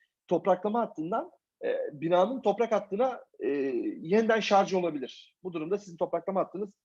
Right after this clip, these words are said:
ciddi bir hasar görecektir. Aynı zamanda elektrik tesisatınız da çok ciddi hasar görecektir. Çok yüksek riskli bir konudur bu. O yüzden dikkatli planlamak lazım. Ayrıca daha geniş yüzeyi olan veya işte düşük mimari, yatay mimari projelerde de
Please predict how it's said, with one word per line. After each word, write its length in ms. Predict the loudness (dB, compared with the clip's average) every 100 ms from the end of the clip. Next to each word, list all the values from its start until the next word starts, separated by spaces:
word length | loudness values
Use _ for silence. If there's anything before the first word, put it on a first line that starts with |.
| _
ciddi 300 | -18 -6 -2
bir 80 | 0
hasar 280 | 0 0 0
görecektir. 520 | 0 -2 -4 -4 -4 -2
Aynı 140 | 0
zamanda 260 | 0 -2 0
elektrik 380 | 0 0 -2
tesisatınız 440 | -2 0 -2 -2 -6
da 40 |
çok 180 | -6 -6
ciddi 180 | -2 -2
hasar 220 | 2 2
görecektir. 500 | 2 0 -2 -6 -8 -12 -20 -20 0
Çok 200 | 2 2
yüksek 280 | 0 0 2
riskli 340 | 0 2 2
bir 260 | 2 0 -14 _ -2
konudur 400 | 0 0 0 0
bu. 240 | -2 -4 -4
O 60 |
yüzden 240 | 0 0 0
dikkatli 560 | 2 2 6 4 2 -6 -14 -2
planlamak 460 | 0 2 -2 2
lazım. 380 | 2 4 0 -6 -16 -20 -20 -18 2
Ayrıca 440 | 4 4 2 0
daha 160 | 4 4
geniş 360 | 2 -2 -6 -6
yüzeyi 260 | -2 0
olan 260 | 0 -2 -2
veya 240 | -2 -2 -4
işte 180 | -12 -16
düşük 260 | -16 -12
mimari, 520 | -6 -2 0 2 0
yatay 240 | 0 -2 -2
mimari 500 | -2 -2 0 -2 -6 _ _ _ _
projelerde 580 | 0 2 4 2 2 0
de 180 | 0